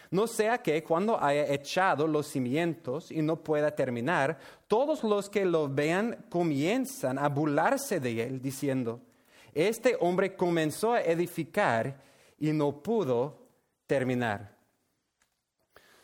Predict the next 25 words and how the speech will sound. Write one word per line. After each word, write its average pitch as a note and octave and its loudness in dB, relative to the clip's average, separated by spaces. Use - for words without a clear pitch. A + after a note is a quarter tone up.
No C#3+ -2
sé C#3+ -2
cuántos C#3+ -2
proyectos B2 -2
que A#2+ -4
tengo C#3 -2
en, A#2+ -4
en B2+ -2
mi B2 -2
casa F3+ -2
<laughs> - -20
que C#3 0
he D3+ -2
comenzado F3+ 2
y F3+ -2
todavía C#3+ 2
no B2+ 2
he A#2 0
terminado. A2+ -2
Am, A#2 0
muchas D#3 0
veces D#3 0
no D3+ 2
es D3+ -2
por C3+ -2